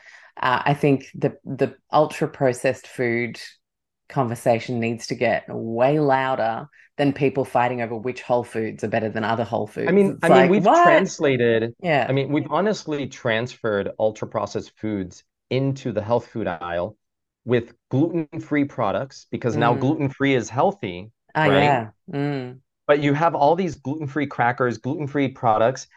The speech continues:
Speaker 2: that are actually just another form of sugar as a carbohydrate that when you eat it, it's gonna turn into starch, into sugar, without the fiber that's going to help control the influx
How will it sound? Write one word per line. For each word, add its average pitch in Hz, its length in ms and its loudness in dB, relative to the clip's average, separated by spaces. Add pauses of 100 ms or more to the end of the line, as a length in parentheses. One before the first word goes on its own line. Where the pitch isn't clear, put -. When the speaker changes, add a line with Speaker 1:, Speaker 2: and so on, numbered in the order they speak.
(140)
Speaker 2:
that 131 80 4
are 131 120 2
actually 175 460 -2 (120)
just 147 280 -2
another 120 520 0
form 139 360 -2
of 131 120 -6
sugar 107 580 -4
as 104 140 -6
a 120 60 -10
carbohydrate 117 800 -2 (380)
that - 260 -4
when 120 260 2
you 151 140 -2
eat 143 180 -2
it, 113 120 -2
it's 104 140 -4
gonna 107 180 -4
turn 113 280 -4
into 107 680 -4
starch, 107 880 -4 (280)
into 110 520 -2
sugar, 110 540 -2 (560)
without 117 580 0 (240)
the 120 120 -4
fiber 127 560 -2
that's 104 200 -6
going 113 240 -6
to 107 60 -6
help 131 400 -2 (460)
control 156 720 2
the 120 220 -4
influx 139 720 -2